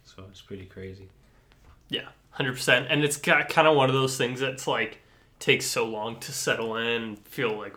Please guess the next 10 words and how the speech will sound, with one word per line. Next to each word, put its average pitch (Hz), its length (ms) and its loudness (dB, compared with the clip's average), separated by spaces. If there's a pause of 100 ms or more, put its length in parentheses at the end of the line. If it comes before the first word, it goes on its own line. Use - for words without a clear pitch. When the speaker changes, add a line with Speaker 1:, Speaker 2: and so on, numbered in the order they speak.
Speaker 2:
real, 143 600 4 (360)
and 135 120 -6
then 127 80 2
all 117 220 2
of 120 60 0
a - 20 -8
sudden, 120 440 4 (520)
you're 113 220 -2
just 113 280 -4
like, 107 440 -6